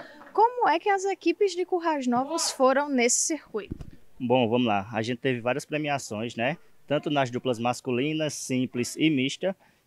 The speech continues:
Speaker 2: Eu e meu parceiro Júlio, a gente foi campeão na categoria C. Marco e Bia foram campeão na mista. Além de Bia ter sido também campeã na simples, vice na dupla do gênero feminino.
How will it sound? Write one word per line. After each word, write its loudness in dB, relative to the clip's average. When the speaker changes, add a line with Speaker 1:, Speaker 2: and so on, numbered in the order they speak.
Speaker 2:
Eu 4
e 6
meu 2
parceiro 4
Júlio, 2
a 6
gente -2
foi -2
campeão 0
na 4
categoria 0
C. -2
Marco 6
e 2
Bia 2
foram 0
campeão 2
na 4
mista. 0
Além 4
de -2
Bia 2
ter 0
sido -2
também 4
campeã 0
na 4
simples, 0
vice 2
na 12
dupla 6
do 0
gênero 0
feminino. 2